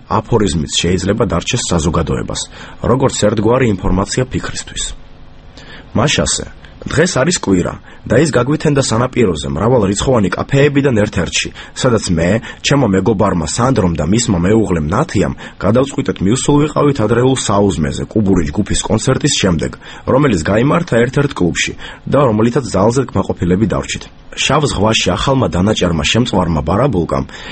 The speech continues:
შეგვისო ფოსფორის და კრეატინის ბალანსი, ღამენათებებმა სამივემ გამოვიხედე თვალებში, თან დაღლილმა კუნთებმაც უკეთესი ფუნქციონირება დაიწყეს. სასიამოვნოდ ვისაუბრეთ და გავნაწილდით სახლებში. სახლში დაუყოვნებლივ ჩავიძირე ძილში.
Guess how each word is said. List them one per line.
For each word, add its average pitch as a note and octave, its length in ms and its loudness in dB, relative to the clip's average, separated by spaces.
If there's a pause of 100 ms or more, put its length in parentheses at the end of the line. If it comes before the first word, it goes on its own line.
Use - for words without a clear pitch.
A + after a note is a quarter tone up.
შეგვისო C3+ 560 0
ფოსფორის A#2+ 520 0
და E2+ 140 -2
კრეატინის A2 540 2
ბალანსი, F2 540 0 (560)
ღამენათებებმა B2+ 920 2
სამივემ B2 520 2
გამოვიხედე G2+ 640 0
თვალებში, G2 600 0 (320)
თან C3 220 0
დაღლილმა A2 480 2
კუნთებმაც G#2 640 0 (200)
უკეთესი A#2+ 480 0
ფუნქციონირება A2+ 800 2
დაიწყეს. D2 500 -4 (340)
სასიამოვნოდ A2 720 0
ვისაუბრეთ F2 580 0
და D2 140 -4 (220)
გავნაწილდით B2+ 640 0
სახლებში. - 500 -4 (640)
სახლში - 520 0
დაუყოვნებლივ B2+ 840 2
ჩავიძირე G#2+ 600 2
ძილში. D#2 460 -4